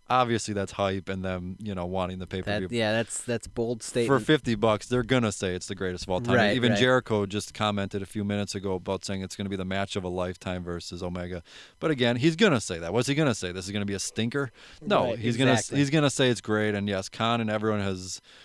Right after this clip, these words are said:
Speaker 1: pretty much repeated the line, "It's gonna be the greatest wrestling pay-per-view of all time."
Speaker 2: Okay.
Speaker 1: I mean, that tells you they have something.
Speaker 2: They, oh, they definitely have something. I mean, boy, that's making me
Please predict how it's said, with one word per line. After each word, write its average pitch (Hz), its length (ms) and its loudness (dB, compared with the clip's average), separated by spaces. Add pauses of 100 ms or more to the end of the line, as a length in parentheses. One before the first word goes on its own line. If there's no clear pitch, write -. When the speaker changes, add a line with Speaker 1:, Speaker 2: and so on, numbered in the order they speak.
(140)
Speaker 1:
pretty 160 160 4
much 156 180 4
repeated 131 440 4
the 127 80 4
line, 117 240 4
"It's 101 120 -4
gonna 110 140 -2
be 107 60 0
the 98 80 0
greatest 107 360 0
wrestling 104 340 -2
pay-per-view 98 440 -2
of 85 100 -6
all 90 200 -2
time." 78 340 -16 (400)
Speaker 2:
Okay. 151 300 -10
Speaker 1:
I 120 140 0
mean, 110 380 0 (140)
that 120 240 2
tells 123 300 2
you 107 80 0
they 101 100 0
have 92 260 -2
something. - 840 -4 (140)
Speaker 2:
They, 147 200 2
oh, 160 120 6
they 143 140 6
definitely 120 380 2
have 98 180 -4
something. 104 440 -8 (140)
I 98 120 -8
mean, 92 340 -6 (380)
boy, 104 140 0
that's 101 200 -4
making 113 240 -4
me 98 160 -2